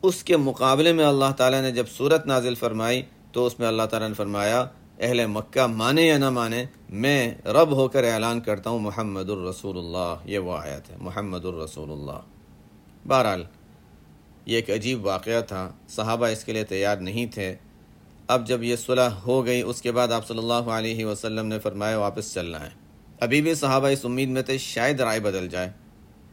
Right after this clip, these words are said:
شاید رائے بدل جائے۔ بڑا عجیب واقعہ تھا، میں تو بہت مختصر کر کے میں نے اس کو مکمل کر دیا، ورنہ دیکھا جائے تو اس میں بہت اہم نکتے ہیں، عجیب عجیب باتیں ہیں جو پیش آئیں۔ تو خیر،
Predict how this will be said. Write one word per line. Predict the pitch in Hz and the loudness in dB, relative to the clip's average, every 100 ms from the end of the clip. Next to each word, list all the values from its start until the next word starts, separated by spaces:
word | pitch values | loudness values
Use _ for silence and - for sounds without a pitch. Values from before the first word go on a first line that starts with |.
| - - | -20 -12
شاید | - 120 139 | 2 4 6
رائے | 127 127 120 | 4 4 2
بدل | 110 113 101 | 0 -2 -2
جائے۔ | 104 | -2
بڑا | 165 175 | 0 2
عجیب | 151 180 151 | 2 2 2
واقعہ | 123 110 113 | 2 2 -2
تھا، | 113 135 | -2 -2
میں | 131 | -2
تو | 127 | -2
بہت | 120 123 135 135 | -2 0 0 0
مختصر | 120 117 127 139 127 | -6 -4 -4 -2 -2
کر | 127 | -2
کے | 123 | -2
میں | 127 | -2
نے | 120 | -2
اس | 120 | -2
کو | 120 117 - - - - - - - - - | -4 -6 -10 -20 -20 -20 -20 -20 -20 -20 -10
مکمل | 107 123 127 127 | -4 -2 0 0
کر | 120 117 | 0 0
دیا، | 117 135 | 0 2
ورنہ | 120 117 123 | 2 0 0
دیکھا | 110 110 127 | 0 -2 -2
جائے | 123 127 | 0 0
تو | 143 | -2
اس | 131 | -4
میں | 147 139 | -4 -4
بہت | 123 120 147 151 | -2 0 0 0
اہم | 120 135 131 | -2 -2 -2
نکتے | 117 117 - 135 | -4 -6 -2 0
ہیں، | 120 120 | 0 -2
عجیب | 117 110 123 | -2 -4 -4
عجیب | 117 110 | -4 -4
باتیں | 98 101 123 117 | -2 -2 -2 -4
ہیں | 113 | -4
جو | 104 | -4
پیش | - 120 - | -2 -2 -2
آئیں۔ | 104 110 - - - - - | -4 -6 -12 -20 -20 -20 -6
تو | 131 | -2
خیر، | 151 143 | 2 2